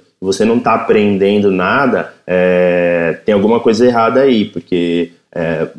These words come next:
você não tá evoluindo, você não tá, você não tá curioso de saber coisas novas, você não tá absorvendo coisa nova, né? É, então, sabendo, tendo o mínimo de clareza ali de onde você quer chegar,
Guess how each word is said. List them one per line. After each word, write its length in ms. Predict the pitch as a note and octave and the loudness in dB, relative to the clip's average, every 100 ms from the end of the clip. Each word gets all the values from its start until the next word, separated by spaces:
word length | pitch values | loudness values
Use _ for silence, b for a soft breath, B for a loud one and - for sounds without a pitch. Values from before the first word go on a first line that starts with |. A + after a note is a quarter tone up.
| E2+ | -10
você 200 | F#2+ G2+ | -4 -2
não 80 | G2 | 0
tá 120 | G#2 | 0
evoluindo, 560 | F#2 G#2 G2+ A2 A#2+ | 2 2 2 2 2
você 140 | G2+ G2 | 0 -2
não 160 | G2 | -2
tá, 220 | F#2+ G2+ G#2 | 0 0 0
você 120 | A2 | 0
não 140 | G#2 | 0
tá 160 | G2 A2 | 0 0
curioso 640 | A#2 A2 G#2 A2+ B2 G2+ | 2 2 4 4 4 0
de 80 | - | -4
saber 420 | G2+ F#2+ G2+ G2 | -2 2 2 2
coisas 360 | A2 F#2+ G2 F2+ | 0 2 0 -2
novas, 340 | F#2+ A2+ G#2+ | -2 -2 0
você 60 | G#2+ | 0
não 120 | G2+ | 0
tá 120 | G#2 | 0
absorvendo 520 | G#2+ - G2+ G2+ G#2 | 0 0 0 -2 -6
coisa 320 | G#2 G#2 A2+ | -2 -2 0
nova, 320 | A2+ F#2+ E2+ E2+ | -2 -2 -4 -10
né? 100 | E2 _ _ _ _ _ _ _ F2 | -18 _ _ _ _ _ _ _ -16
É, 360 | E2 E2 E2+ | -12 -10 -10
então, 340 | F2 E2+ G2+ G2+ | -8 -2 0 0
sabendo, 760 | - G#2+ G2 G#2+ B2+ B2+ A2 | -2 -2 0 2 4 2 2
tendo 300 | G#2 B2+ C3 | 0 2 2
o 60 | A#2 | 2
mínimo 380 | A#2 D3+ D#3 | 2 2 0
de 100 | A#2+ B2+ | 0 -2
clareza 540 | A2 G2+ F#2+ F#2+ F#2+ | 0 2 4 4 2
ali 160 | F#2 F2+ | 0 -2
de 120 | F2+ | -4
onde 200 | G2 F#2+ | -4 -6
você 200 | - F#2 | -4 -4
quer 200 | G2 F#2 | -2 -2
chegar, 720 | - F2 F2 A2+ C3 - - | -2 -2 0 0 -2 -6 -20